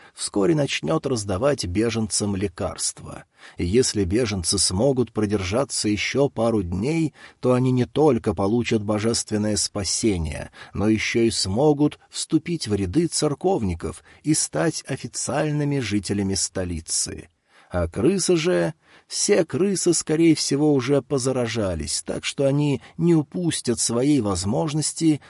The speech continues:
получить бесплатный эликсир. Так что если информация, принесённая этой крысой, была верна,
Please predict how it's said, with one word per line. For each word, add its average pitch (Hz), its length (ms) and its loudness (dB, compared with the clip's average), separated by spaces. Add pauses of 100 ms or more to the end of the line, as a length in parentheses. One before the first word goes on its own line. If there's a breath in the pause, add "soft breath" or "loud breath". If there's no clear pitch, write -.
(120 loud breath)
получить 156 640 0
бесплатный 101 1040 -2
эликсир. 92 840 -6 (520 soft breath)
Так - 220 -10
что - 200 -4
если 165 440 0
информация, 143 840 0
принесённая 131 880 0
этой 131 320 0
крысой, 127 540 -2
была 98 340 -2
верна, 104 580 -4